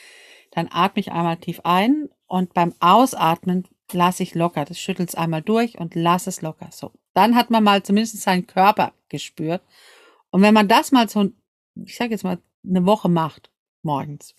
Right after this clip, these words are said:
manche brauchen noch zehn Tage, dann kann man anfangen,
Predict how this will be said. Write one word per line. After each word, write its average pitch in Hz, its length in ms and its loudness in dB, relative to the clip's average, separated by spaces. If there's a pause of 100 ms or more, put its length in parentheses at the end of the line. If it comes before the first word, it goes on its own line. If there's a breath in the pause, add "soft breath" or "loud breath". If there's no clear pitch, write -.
manche 190 220 -8
brauchen 175 220 -2
noch 170 100 -8
zehn 160 200 -6
Tage, 143 360 -8 (920 loud breath)
dann 226 240 4
kann 226 160 2
man 196 140 4
anfangen, 180 500 -2